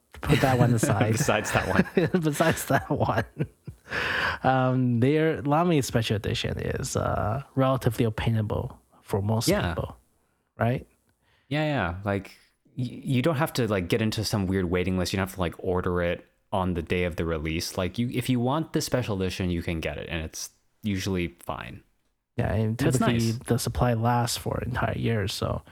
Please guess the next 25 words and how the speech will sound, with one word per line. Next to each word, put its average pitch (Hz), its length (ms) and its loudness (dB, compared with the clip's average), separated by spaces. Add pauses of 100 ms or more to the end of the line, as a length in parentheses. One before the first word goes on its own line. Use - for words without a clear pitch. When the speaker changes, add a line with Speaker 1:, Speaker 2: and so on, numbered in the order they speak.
(360)
Speaker 2:
Mm-hmm. 165 180 2
Speaker 1:
yeah, 180 280 2
I 120 140 4
think 123 200 0
overall, 120 480 2
uh, - 1120 -4
okay, 123 200 2
except 139 460 2
for - 120 0
Dark 117 400 0
Lilac. 110 540 -2 (1000)
Speaker 2:
Yeah, 110 220 2
it's 92 100 -4
something 175 320 2
about 113 200 2
that 110 140 0
Dark 110 220 0
Lilac, 95 380 2
like, 85 160 0
<laughs> 110 560 0
that 113 360 0
thing 98 140 0
sold 98 300 0
like 80 160 -2
crazy. 95 640 -2